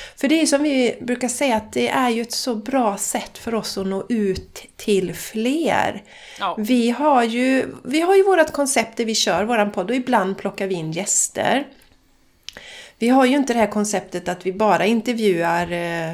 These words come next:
Speaker 1: väldigt kända personer. Det är ju den idén som, eh, Alexander har kört med väldigt stor pr-, framgång. Och det är ju jättehärligt och inspirerande. Men vi tycker ju om att köta och spi-, sprida våran energi. Och sen så har vi ju då, som vi har sagt innan,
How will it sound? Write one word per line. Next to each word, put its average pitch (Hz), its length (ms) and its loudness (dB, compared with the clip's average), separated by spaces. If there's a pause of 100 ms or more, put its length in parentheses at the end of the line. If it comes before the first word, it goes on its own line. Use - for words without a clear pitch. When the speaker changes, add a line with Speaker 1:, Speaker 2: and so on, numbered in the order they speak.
(120)
Speaker 1:
väldigt 196 420 -2
kända 170 380 0
personer. 185 800 0 (280)
Det 226 80 0
är 240 60 4
ju 254 140 4 (140)
den 247 340 4
idén 262 440 2
som, 202 400 0
eh, 208 420 2 (680)
Alexander 214 600 0
har 277 100 4
kört 180 460 0
med 196 200 -2
väldigt 202 260 0
stor 254 200 0
pr-, - 200 -10
framgång. 160 560 4
Och 214 120 -6
det 220 80 -2
är 226 80 0
ju 208 160 0
jättehärligt 208 840 -2
och 262 80 2
inspirerande. 233 840 2 (400)
Men 247 200 4
vi 240 200 0
tycker 311 300 -2
ju 254 60 6
om 208 120 4
att 202 80 2
köta 190 460 2
och 190 100 0
spi-, 220 360 0
sprida 208 400 -2
våran 190 340 0
energi. 233 420 0
Och 262 80 2
sen 285 280 4
så 285 160 -2
har 277 160 6
vi 233 120 -2
ju 233 60 -4
då, 202 140 2
som 196 160 -2
vi 185 60 0
har 185 80 0
sagt 190 240 -2
innan, 175 240 0